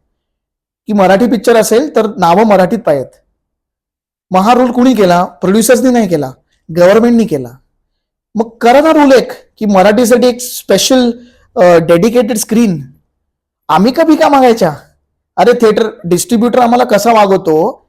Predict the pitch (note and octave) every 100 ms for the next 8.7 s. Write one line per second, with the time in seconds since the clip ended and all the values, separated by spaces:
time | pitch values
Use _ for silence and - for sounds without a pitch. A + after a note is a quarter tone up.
0 | _ G3+ F3 G3+ C#4 C#4 A3+ G#3 E3 C#3+
1 | - _ _ _ _ _ _ _ _ -
2 | F#3+ A3+ B3 B3+ D#3+ F3 C4 C#4 C#4 G#3+
3 | - A3+ A#3+ A#3 A3+ A3+ - G3 A#3 A3+
4 | A#3 A#3+ F3+ D#3+ D3+ _ _ D#3+ G3 A#3+
5 | B3+ C4 B3 C4 D4+ - _ _ _ -
6 | D#3+ G#3+ F3+ F#3+ C4 C#4 D4 C#4 C4 B3
7 | G3+ - G3+ G3+ G#3+ - A3 F#3+ G3+ C#4
8 | C#4 C4+ C4+ A#3+ F3 A3+ A#3